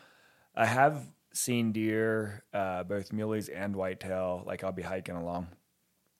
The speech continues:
and, um, I'll happen to just look out my right or left or whatever, h-,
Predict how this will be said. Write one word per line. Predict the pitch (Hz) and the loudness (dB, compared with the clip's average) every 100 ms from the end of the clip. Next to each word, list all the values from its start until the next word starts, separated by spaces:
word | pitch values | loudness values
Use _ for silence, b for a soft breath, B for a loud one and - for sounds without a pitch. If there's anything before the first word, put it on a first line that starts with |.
| _ | _
and, | 123 113 101 98 | -2 0 0 0
um, | 90 87 85 85 82 90 _ _ _ - | 0 -2 -2 -4 -8 -12 _ _ _ -4
I'll | 92 | -2
happen | 92 98 92 | -2 -2 -4
to | 87 | -6
just | 87 92 | -6 -6
look | 87 | -4
out | 92 85 - _ _ - | -4 -4 -8 _ _ -12
my | 85 | -8
right | 82 85 | -6 -6
or | 80 78 | -8 -6
left | 78 78 82 | -6 -8 -8
or | 78 | -8
whatever, | 78 78 78 80 90 - - b b b b b | -6 -6 -6 -8 -10 -20 -20 b b b b b
h-, | b | b